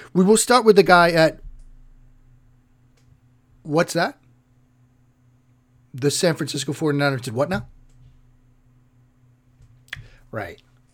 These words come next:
Obviously, we're not gonna talk quarterbacks today because a lot of stuff happened on Friday that we have to get to. And for those of you that are members of the Slack channel, you've heard some of this story, but for those of you that are not, I'm gonna let you into a little bit of life with Uncle Mark here, a little Uncle Mark story. I,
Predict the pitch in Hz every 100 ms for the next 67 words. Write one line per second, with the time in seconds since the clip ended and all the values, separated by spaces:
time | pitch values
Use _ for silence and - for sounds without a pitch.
0 | _ _ - - - 165 175 175 156 160
1 | 143 131 131 131 117 135 117 127 120 110
2 | 107 - 120 117 131 165 165 151 143 135
3 | - 127 131 107 113 110 101 123 113 104
4 | 110 120 117 110 117 95 - - - 98
5 | - 156 156 127 - - - - _ _
6 | _ - - 180 247 311 226 196 160 143
7 | 135 131 123 120 113 - 113 110 - 101
8 | 131 156 143 135 - - - 165 143 -
9 | 165 151 117 120 120 - 110 120 123 131
10 | - 139 165 151 135 143 120 113 107 226
11 | 254 220 220 220 208 208 185 165 151 151
12 | 131 139 143 131 123 113 117 127 123 -
13 | 120 120 135 131 120 120 110 107 - -
14 | 90 - 110 160 190 175 165 151 135 120
15 | - 101 87 98 139